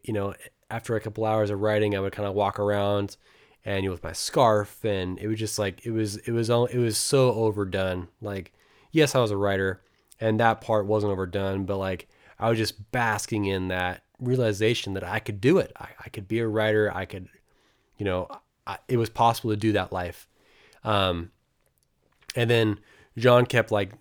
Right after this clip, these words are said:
would see me every once in a while, like, "Oh, you should come and have drinks with us later," or whatever. I was like, "No, I have to be a writer. I have to write." Um, and so then the final night I, I was gonna stay there 'cause I stayed an extra night, actually, 'cause I was so, so in love with it. The final night I was like, "Okay, fine. I, this is my last night here. Uh,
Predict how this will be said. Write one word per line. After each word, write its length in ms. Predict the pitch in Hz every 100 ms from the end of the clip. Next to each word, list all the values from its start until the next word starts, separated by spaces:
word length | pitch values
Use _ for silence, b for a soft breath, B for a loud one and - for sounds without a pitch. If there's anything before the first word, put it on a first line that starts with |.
| -
would 180 | 117 104
see 200 | - 127
me 80 | 120
every 120 | 113
once 220 | 110 107
in 80 | 110
a 40 |
while, 120 | 104
like, 100 | 113
"Oh, 60 | 139
you 100 | 143
should 140 | 135
come 140 | 143 139
and 200 | 127 110
have 200 | 120 113
drinks 240 | 131 123
with 100 | 127
us 160 | 113 -
later," 400 | 117 117 113 113
or 160 | 107
whatever. 380 | 104 113 110 107
I 40 | 101
was 80 |
like, 80 | 107
"No, 60 | 127
I 60 |
have 140 | 120 113
to 60 |
be 60 | 107
a 40 |
writer. 240 | 101 101 98
I 40 |
have 100 | 90
to 60 | 98
write." 260 | 101 98 - B B B B B B B _ _
Um, 360 | 117 107 101 101
and 160 | 104 107
so 220 | 113 107
then 320 | 113 117 110
the 80 | 104
final 260 | 127 123
night 160 | 113 110
I, 120 | 104
I 160 | 104 104
was 160 | 101
gonna 160 | 101 98
stay 220 | - 110
there 100 | 104
'cause 100 | 98
I 60 | 95
stayed 180 | - 101
an 80 |
extra 220 | 110 - 101
night, 140 | 87
actually, 280 | 87 - 92
'cause 100 | 87
I 80 | 90
was 120 | 90
so, 180 | - 98
so 200 | - 95
in 80 |
love 100 | 95
with 160 | 107 -
it. 180 | 87 - b b b -
The 80 |
final 200 | - 131
night 140 | 131 117
I 60 |
was 100 | 110
like, 140 | 104 101
"Okay, 100 | 95
fine. 300 | - 78 - _
I, 260 | 107 107 101
this 140 | 98
is 40 | -
my 80 | 107
last 280 | 120 131 -
night 140 | 120
here. 360 | 110 107 104 b b b b b -
Uh, 140 | 98